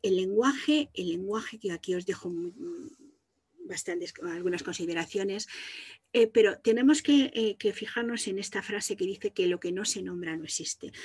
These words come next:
Si en el lenguaje las mujeres no estamos presentes, el lenguaje nos está ocultando, nos está discriminando.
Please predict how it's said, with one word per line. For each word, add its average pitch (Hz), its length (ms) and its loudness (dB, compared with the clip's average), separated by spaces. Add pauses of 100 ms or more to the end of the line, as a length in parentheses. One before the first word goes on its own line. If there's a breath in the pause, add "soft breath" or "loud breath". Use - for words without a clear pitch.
(100)
Si - 160 2
en 196 80 2
el 196 200 0
lenguaje 214 380 -4
las 226 180 -2
mujeres 180 360 -6
no 180 80 -4
estamos 180 400 -8
presentes, 185 680 -6 (400 loud breath)
el 180 140 -2
lenguaje 185 680 -4
nos 180 240 -4
está 180 180 -10
ocultando, 170 480 -4
nos 175 200 -8
está 170 240 -8
discriminando. 147 760 -6